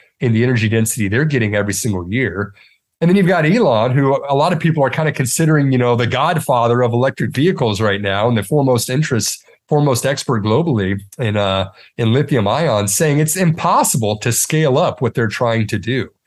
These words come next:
He says, "Yeah, it looks great in the lab, but you're never going to scale this up to commercial volumes.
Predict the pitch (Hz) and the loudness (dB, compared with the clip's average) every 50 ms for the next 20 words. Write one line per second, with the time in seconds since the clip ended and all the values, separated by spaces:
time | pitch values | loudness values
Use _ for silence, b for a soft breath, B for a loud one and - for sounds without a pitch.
0 | b b b b b b b - - 123 127 139 120 110 151 175 160 143 147 156 | b b b b b b b -6 -4 0 0 0 2 2 0 0 0 0 0 0
1 | 151 - - 151 151 143 135 120 113 120 131 139 127 117 113 113 117 113 113 131 | -2 -2 0 0 0 0 0 0 0 0 0 0 0 0 0 0 2 2 2 2
2 | 139 147 160 151 135 135 131 127 117 98 - - - 123 117 113 107 - - 113 | 0 2 0 2 2 2 2 0 0 -2 -4 -2 -2 0 0 0 0 -2 -2 -4
3 | 104 - 110 - - 110 110 107 - - 107 92 95 95 101 104 104 95 90 80 | -4 -4 -6 -4 -2 -2 0 0 -2 -2 -4 -2 -2 -2 0 0 -2 -4 -6 -10
4 | - 104 - - - | -10 -10 -8 -10 -10